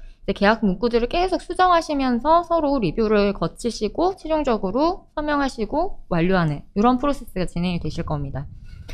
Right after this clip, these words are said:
그래서 요 같은 경우에도 이제 굉장히 많은 스텝이 지원이 되고 있고 그 과정에서는 또 매뉴얼로 직접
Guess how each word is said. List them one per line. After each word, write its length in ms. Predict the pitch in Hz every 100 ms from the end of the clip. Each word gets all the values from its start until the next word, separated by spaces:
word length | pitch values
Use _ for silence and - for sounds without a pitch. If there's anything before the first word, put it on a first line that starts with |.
| -
그래서 140 | - 233
요 40 |
같은 280 | 330 339 339
경우에도 720 | 311 285 269 247 220 247 220
이제 120 | 185
굉장히 460 | 175 214 240 311 294
많은 240 | 170 165
스텝이 680 | 175 _ 240 208 214 302 320
지원이 400 | - 202 196 185
되고 260 | 175 160 165
있고 480 | 160 - 302 370 - - _ _
그 240 | - 220 220
과정에서는 1080 | 180 165 240 240 214 214 196 208 285 330 -
또 80 | 202
매뉴얼로 1000 | 160 170 247 262 233 175 185 175 151 160 - - -
직접 680 | - - - 277 302 294